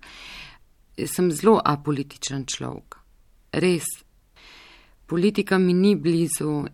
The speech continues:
ampak vse te vsebine so se me pa res dotaknile kot ustvarjalko, no.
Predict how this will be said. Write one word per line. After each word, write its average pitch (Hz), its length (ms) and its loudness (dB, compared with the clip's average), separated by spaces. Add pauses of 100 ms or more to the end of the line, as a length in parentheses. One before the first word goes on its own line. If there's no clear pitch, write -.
ampak 156 500 -6 (160)
vse 185 320 -4
te 196 160 0
vsebine 180 760 0 (340)
so - 180 -8
se - 160 -8
me 156 140 -4
pa 151 180 -4
res 170 300 -2 (720)
dotaknile 160 640 -4
kot - 240 -14
ustvarjalko, 156 720 -6
no. 139 220 -12